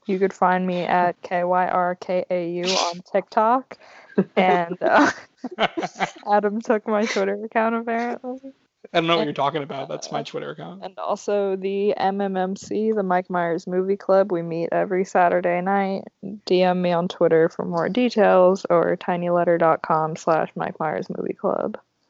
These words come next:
Speaker 2: I will also endorse that. They have amazing guests every week. Uh, you
Speaker 1: Yeah.
Speaker 2: can go on.
Speaker 1: Um, this week we have, we just announced the production designer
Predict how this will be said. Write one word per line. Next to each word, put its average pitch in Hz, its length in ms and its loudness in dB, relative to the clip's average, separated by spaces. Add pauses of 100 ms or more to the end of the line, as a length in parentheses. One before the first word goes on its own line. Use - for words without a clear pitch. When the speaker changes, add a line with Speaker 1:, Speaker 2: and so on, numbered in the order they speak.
(200)
Speaker 2:
I 147 140 2
will 147 240 2
also 147 400 0
endorse 135 400 -2
that. 143 320 0
They 139 100 -4
have 135 400 -8 (180)
amazing 139 440 -4
guests - 580 -10
every 147 260 -12
week. 127 360 -14 (240)
Uh, - 180 -16
you 190 100 -6
Speaker 1:
Yeah. 170 300 4
Speaker 2:
can 143 180 -16 (220)
go 131 120 -8
on. 180 200 4 (340)
Speaker 1:
Um, 175 180 -12
this - 240 2
week 185 340 2
we - 100 2
have, 160 520 4
we 160 120 2
just 170 220 -4
announced 160 480 -6
the 165 160 4
production 170 500 0
designer 165 680 0